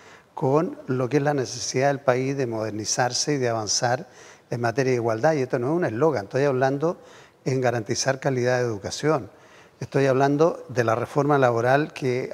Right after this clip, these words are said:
aunque a algunos no les gusta, lo único que busca esa reforma laboral es generar mayor igualdad en la relación entre empleador y trabajador. ¿Y para qué?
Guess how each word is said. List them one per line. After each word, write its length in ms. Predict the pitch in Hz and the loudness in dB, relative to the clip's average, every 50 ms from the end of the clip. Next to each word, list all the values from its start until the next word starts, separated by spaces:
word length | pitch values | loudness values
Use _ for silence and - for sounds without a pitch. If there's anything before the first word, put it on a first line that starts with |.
| - - | -6 -4
aunque 280 | 143 113 107 104 - 123 | -4 -6 -8 -6 -6 -6
a 40 | 110 | -4
algunos 360 | 113 120 143 156 160 143 127 | -4 -4 -2 0 0 0 0
no 160 | 123 143 160 | 2 2 2
les 140 | 170 156 120 | 2 2 0
gusta, 580 | 120 143 185 160 123 - - - 104 123 - - _ - - - - - - - - - _ - | 2 2 2 2 0 0 -4 -4 -4 -4 -6 -10 _ -20 -20 -20 -20 -20 -20 -20 -20 -20 _ -2
lo 140 | 143 135 156 | 2 4 4
único 300 | 208 226 247 226 214 170 | 4 4 4 2 2 2
que 80 | 160 160 | 2 2
busca 260 | 165 202 196 - - | 2 0 0 -2 -4
esa 180 | 123 - 135 | -4 -2 -2
reforma 420 | 113 123 117 - - 147 151 156 147 | -2 -2 -4 -2 -2 0 0 2 2
laboral 540 | 139 131 127 131 127 127 120 117 135 185 - - - - - - - _ _ | 2 4 4 4 4 4 2 2 0 -6 -10 -16 -20 -20 -20 -20 -20 _ _
es 120 | - 147 - | -2 -2 0
generar 400 | - 175 170 160 156 165 170 165 | 0 0 0 2 2 2 0 0
mayor 300 | 180 170 165 170 170 165 | 0 -2 -2 0 0 0
igualdad 380 | 165 156 165 156 151 160 165 | 0 0 0 0 2 2 2
en 60 | 170 165 | 2 0
la 80 | 160 | 0
relación 400 | 151 156 147 143 131 - - 170 165 | 0 0 0 0 -2 -2 -2 -2 -2
entre 180 | 151 - 151 | -2 -2 -4
empleador 340 | 135 127 135 139 143 151 156 | -4 -2 0 0 2 2 0
y 60 | 156 | -2
trabajador. 520 | 131 156 135 131 120 - - 131 143 175 185 | 0 0 0 0 0 0 0 0 2 2 2
¿Y 80 | 156 | 2
para 280 | 120 135 123 120 110 104 | 2 2 2 2 0 -2
qué? 340 | - - 208 190 139 117 | -2 -2 0 0 -2 -4